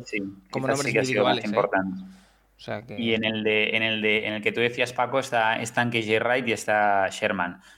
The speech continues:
Speaker 1: Está Maxwell también, que lo hizo bien en, en, de cornerback, pero quizás el dos, yo creo que sí, que el dos mil doce, el de Russell Wilson y el de Bobby Wagner son los más notables.
Speaker 2: Vale, eh, pues lo dejamos ahí, si te parece. Em, la, mañana tendremos los mejores de la A F C,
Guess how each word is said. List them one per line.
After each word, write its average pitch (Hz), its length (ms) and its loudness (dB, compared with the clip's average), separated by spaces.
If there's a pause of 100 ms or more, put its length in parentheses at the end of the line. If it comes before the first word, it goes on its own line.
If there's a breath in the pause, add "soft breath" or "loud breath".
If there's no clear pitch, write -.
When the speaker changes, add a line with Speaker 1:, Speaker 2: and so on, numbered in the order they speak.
Speaker 1:
Está - 200 -4
Maxwell 107 400 -2
también, 104 280 0
que 104 100 -8
lo 104 60 -2
hizo 101 200 -6
bien 95 260 -2
en, 98 200 -6
en, 95 340 -10
de 98 100 0
cornerback, 104 540 0 (360 soft breath)
pero 95 600 2
quizás - 320 -2
el 123 140 -2
dos, 107 180 -6
yo 113 200 -2
creo 120 120 2
que 110 100 2
sí, - 160 -8
que 98 100 -10
el 95 60 -8
dos 101 160 -2
mil 104 160 -4
doce, 104 280 0
el 104 80 -2
de 98 100 -2
Russell 98 300 0
Wilson 98 320 -2
y - 20 0
el 92 60 -2
de 92 60 0
Bobby 95 180 2
Wagner 101 320 0
son 95 180 -4
los 85 140 -2
más 85 320 -6 (340 soft breath)
notables. 85 580 -2 (440 loud breath)
Speaker 2:
Vale, 214 340 2 (240)
eh, 143 240 0
pues 143 140 -8
lo 147 80 0
dejamos 208 280 0
ahí, 208 120 2
si 165 100 -4
te 151 100 0
parece. 151 640 2
Em, 165 380 -6 (140)
la, 175 240 2
mañana 196 460 0
tendremos 240 420 -2
los 156 160 -2
mejores 190 320 -2
de 220 100 2
la 214 80 4
A 208 60 6
F 202 140 -2
C, 240 280 0